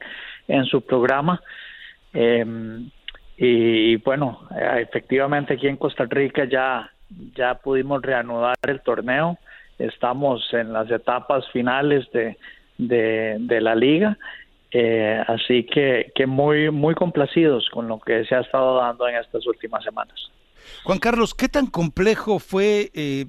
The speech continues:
Speaker 2: no solamente el llevarlo a cabo con todo el protocolo de seguridad que seguramente tuvieron que desarrollar, sino atreverse? Porque debo entender, por lo que pude alimentarme de tu perfil,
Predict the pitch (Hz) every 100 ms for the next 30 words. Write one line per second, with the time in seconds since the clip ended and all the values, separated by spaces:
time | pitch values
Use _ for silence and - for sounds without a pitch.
0 | - 151 214 262 247 202 220 247 160 151
1 | 185 208 - 160 185 135 139 131 160 175
2 | 156 135 120 135 175 175 139 143 127 123
3 | 123 160 - 143 127 139 156 156 156 165
4 | 131 127 151 143 147 - 135 123 135 139
5 | - - - - - - 180 170 165 -
6 | 156 - 170 175 202 175 - 165 - -
7 | - 147 143 - 151 147 143 139 135 120
8 | 208 254 180 160 185 190 - 147 139 131
9 | 135 139 135 131 139 135 147 117 175 185
10 | 185 175 151 131 131 165 170 143 127 127
11 | 131 120 190 175